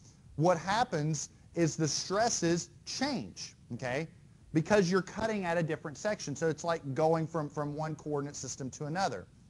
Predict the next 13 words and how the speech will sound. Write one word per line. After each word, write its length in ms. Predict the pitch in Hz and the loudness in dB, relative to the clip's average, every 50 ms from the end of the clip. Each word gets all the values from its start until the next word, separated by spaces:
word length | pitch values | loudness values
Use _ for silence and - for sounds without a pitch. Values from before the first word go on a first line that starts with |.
| - - 127 | -16 -12 -8
okay? 220 | 123 156 147 156 - - - - - - - - | -4 -2 -2 -2 -4 -6 -18 -20 -20 -20 -14 -8
Now, 280 | - 147 156 156 151 - - - - - - - | -4 0 0 0 0 -2 -6 -20 -20 -20 -14 -6
what 220 | 147 147 170 226 240 | 0 6 8 10 10
I 100 | 220 214 | 10 8
want 300 | 208 214 214 190 - - | 6 4 0 0 -2 -4
you 60 | - - | -6 -4
to 80 | 156 | -4
do 440 | 151 156 220 247 233 214 202 190 185 - - | -4 -2 -2 0 0 2 0 0 -4 -8 -6
is 300 | - 170 170 165 151 - - - - - - - | 0 2 4 4 2 0 -6 -20 -20 -20 -4 2
focus 460 | - 208 226 220 - 226 196 - - - | 4 6 6 6 6 4 2 2 0 -2
on 420 | - 185 190 185 175 170 170 170 165 - | 0 2 4 4 4 4 2 0 -2 -4
this 440 | - 113 110 135 175 196 185 - - | -6 -2 2 4 4 4 2 0 -6
line 600 | 185 185 185 185 185 180 180 180 180 175 170 160 | -4 -2 -2 -2 0 0 0 0 0 0 -2 -4